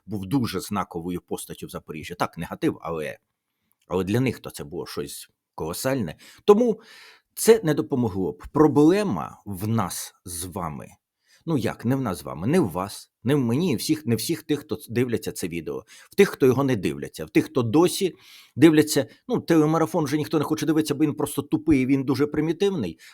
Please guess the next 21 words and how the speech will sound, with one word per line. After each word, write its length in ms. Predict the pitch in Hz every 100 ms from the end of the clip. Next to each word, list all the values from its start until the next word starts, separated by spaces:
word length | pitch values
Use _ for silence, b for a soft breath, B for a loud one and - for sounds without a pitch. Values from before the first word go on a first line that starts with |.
| B
Але 160 | 147
тих, 140 | 226 247
хто 140 | 185
дивляться 600 | 170 220 165 - 147 120 B B B B B _ _ _ _ _ _ -
позитивненьких 680 | 147 170 269 196 123 98
блогерів, 760 | 90 113 139 147 139 135 120 - _ _ _ _
отих, 300 | 143 254 233
які 220 | 170 175
раптом 360 | 180 185 - 139
дуже 200 | 170 147
перевзулися 640 | 156 156 139 165 143 143
в 100 | 147
польоті 340 | 156 180 160
і 40 | 110
стали 300 | - 160 143
дуже-дуже 480 | 143 185 131 127 98
провладними, 840 | - 87 98 117 143 139 117 110
і 40 |
пож-, 280 | 107 113 113
ск-, 180 | - 147
скажуть: 400 | - 170 131